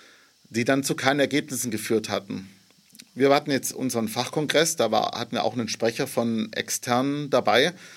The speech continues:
der dann zum Beispiel auch erzählt hat, dass sie tagelange Meetings durchgeführt haben, ich sage jetzt mal nicht, welches Unternehmen, und keine Entscheidung getroffen haben.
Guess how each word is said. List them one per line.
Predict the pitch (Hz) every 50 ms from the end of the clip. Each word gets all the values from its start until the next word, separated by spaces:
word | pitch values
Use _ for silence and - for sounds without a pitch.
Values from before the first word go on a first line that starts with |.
| - - - - - _ -
der | 123 127
dann | 135 135 139 135
zum | 135 135
Beispiel | 131 139 139 - - 139
auch | 147 180 185
erzählt | 185 156 - - - 143 139 135
hat, | 143 147 147 - - _ _ _ _
dass | - 143 135 127 -
sie | - 143 131
tagelange | 135 - 127 135 151 180 - 165 143 131 143 151 147 135
Meetings | 131 156 175 - - 143 135 127 127 123 120 - - - - - - _ _ -
durchgeführt | 147 185 233 220 220 - 160 - - - 139 139 135 -
haben, | 127 123 127 135 135 117
ich | 104 -
sage | - 104 104 113
jetzt | 104 - - -
mal | 107 110
nicht, | 113 127 127 -
welches | - 107 117 110 110 107 - 117
Unternehmen, | 117 110 113 113 117 117 127 143 165 196 196 196 190 - - - - - - - - - - - - - 147 - - _ _ _ _ _ _ _ _ _ _ _ _ -
und | 165 151 147 -
keine | - 120 117 151 180 214
Entscheidung | 208 196 - 196 - 233 226
getroffen | 202 - - - 127 - - 117 107 95
haben. | 95 87 95 98 98 98 98